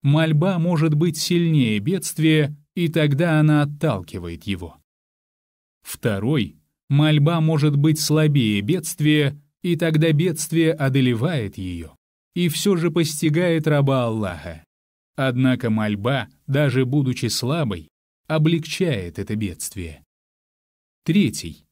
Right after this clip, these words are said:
Они равносильны, и, сталкиваясь так, продолжают противостоять друг другу.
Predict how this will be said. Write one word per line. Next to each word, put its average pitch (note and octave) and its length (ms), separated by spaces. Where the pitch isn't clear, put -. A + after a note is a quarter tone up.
Они C#3 280
равносильны, A#2+ 960
и, E3+ 120
сталкиваясь D#3 880
так, F3+ 400
продолжают D3+ 840
противостоять A#2+ 920
друг F#2 200
другу. D#2 460